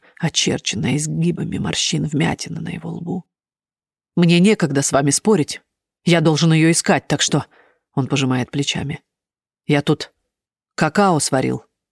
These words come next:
сухо добавляет он через плечо. «Это для Аси. Но раз уж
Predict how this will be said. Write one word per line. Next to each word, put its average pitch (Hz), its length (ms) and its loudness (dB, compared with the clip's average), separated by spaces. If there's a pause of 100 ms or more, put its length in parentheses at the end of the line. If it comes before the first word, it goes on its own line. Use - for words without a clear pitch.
(320)
сухо - 320 -2
добавляет 131 520 -2
он 123 100 -2
через 127 260 -6
плечо. - 420 -6 (880)
«Это 151 220 0
для 185 220 4
Аси. - 360 -4 (680)
Но 147 140 2
раз 143 200 0
уж - 160 0